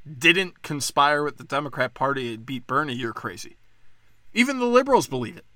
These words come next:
They're like, "Yeah, Hillary and the Democrat Party conspired and fucked over Bernie." So they're willing to steal their own elections, their own primaries, but you don't think they'll take a crack at beating the Republicans?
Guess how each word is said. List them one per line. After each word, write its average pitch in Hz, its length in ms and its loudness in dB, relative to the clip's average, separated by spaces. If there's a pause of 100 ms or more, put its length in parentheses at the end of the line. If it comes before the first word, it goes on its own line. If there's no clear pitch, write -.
(300)
They're 156 100 0
like, 165 120 0
"Yeah, 214 140 2
Hillary 160 320 0
and 165 100 -4
the 160 40 -4
Democrat 151 440 -2
Party 127 360 -4 (1200)
conspired 120 680 -4 (160)
and 123 140 -12
fucked 131 240 -2
over 131 180 -2
Bernie." 160 340 -4 (640)
So - 180 0
they're 185 140 4
willing 240 340 4
to 233 60 0
steal 202 360 2
their 139 220 2
own 165 220 0
elections, 110 720 -10 (320)
their 131 220 -4
own 160 180 2
primaries, 104 680 6 (320)
but 135 140 -4
you 175 120 -4
don't 156 300 0
think 330 220 -4
they'll 247 120 0
take 233 200 -2
a - 80 -6
crack - 760 -6 (1000)
at 135 140 0
beating 160 280 2
the 135 80 -2
Republicans? 196 800 -2